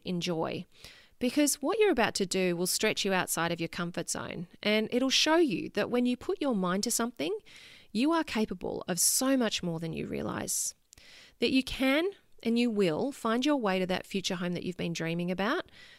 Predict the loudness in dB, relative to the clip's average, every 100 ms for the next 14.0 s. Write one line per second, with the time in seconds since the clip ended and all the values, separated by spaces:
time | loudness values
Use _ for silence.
0 | -2 2 4 6 4 4 0 2 2 0
1 | -2 -2 0 0 0 -2 -2 0 0 -2
2 | -2 -2 -4 -4 -4 -4 -4 -4 -6 -6
3 | -8 -8 -2 -2 0 0 2 0 -6 -20
4 | -16 -4 0 2 2 2 -2 -2 -4 -4
5 | -4 -6 -6 -6 -6 -8 -6 -4 0 0
6 | 0 -4 -10 -16 _ _ _ _ _ _
7 | _ _ -20 -2 2 2 4 2 2 2
8 | 2 2 2 2 0 0 0 0 -6 -16
9 | -18 -16 -2 2 4 4 2 4 4 4
10 | 2 0 -2 0 -2 -2 0 0 2 2
11 | 0 -2 -4 -2 0 2 2 2 2 2
12 | 4 4 4 2 2 2 2 0 0 0
13 | 0 0 0 -2 -2 -2 -2 -4 -4 -4